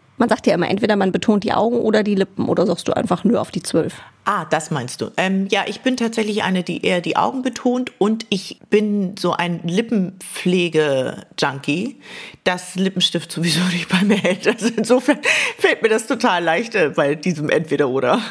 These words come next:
Speaker 1: Geht dir das auch so im Moment? Ich bin ja immer noch so, dass ich einen Lippenstift einpacke, bin dann ganz stolz, schmink mich noch im Auto irgendwie schnell den letzten Rest, weil ich nie Zeit habe.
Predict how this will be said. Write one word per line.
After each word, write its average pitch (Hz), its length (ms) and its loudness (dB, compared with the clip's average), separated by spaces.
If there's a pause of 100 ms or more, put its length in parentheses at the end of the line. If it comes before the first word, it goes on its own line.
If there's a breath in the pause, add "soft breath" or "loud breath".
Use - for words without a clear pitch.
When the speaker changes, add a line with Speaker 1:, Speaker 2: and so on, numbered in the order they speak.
(380 loud breath)
Speaker 1:
Geht 226 240 2
dir 254 80 4
das 196 160 -2
auch 233 140 -2
so - 160 0
im 196 80 2
Moment? 190 360 2 (480 loud breath)
Ich - 140 -2
bin 240 120 2
ja 240 100 2
immer 220 180 0
noch 214 160 -2
so, 214 140 0
dass 202 160 0
ich - 80 -6
einen 214 80 2
Lippenstift - 500 -2
einpacke, 240 680 0
bin 226 140 0
dann 202 180 2
ganz 202 180 0
stolz, 233 540 0
schmink 226 240 2
mich 240 200 0
noch 202 120 2
im 190 120 0
Auto 247 440 2
irgendwie 226 300 2
schnell 220 260 2
den 247 120 2
letzten 202 280 0
Rest, 196 280 0
weil 208 100 4
ich 180 60 -4
nie 190 160 2
Zeit 226 360 0
habe. 196 380 2